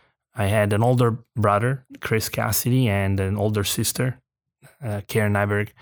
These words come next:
Karen is the sister everybody would want, the older sister everybody would want, and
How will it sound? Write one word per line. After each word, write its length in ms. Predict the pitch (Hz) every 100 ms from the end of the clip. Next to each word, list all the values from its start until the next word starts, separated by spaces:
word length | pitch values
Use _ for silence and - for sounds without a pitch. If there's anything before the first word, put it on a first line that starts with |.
| - _ _ _
Karen 280 | - 139 139
is 180 | 127 113
the 80 | 117
sister 380 | - 123 -
everybody 380 | 117 120 117 113
would 140 | 113 117
want, 200 | 117 123
the 60 |
older 240 | 117 127 113
sister 300 | - 117 117
everybody 300 | 117 117 113
would 160 | 117
want, 400 | 110 110 113 110
and 600 | 107 104 104 104 101 104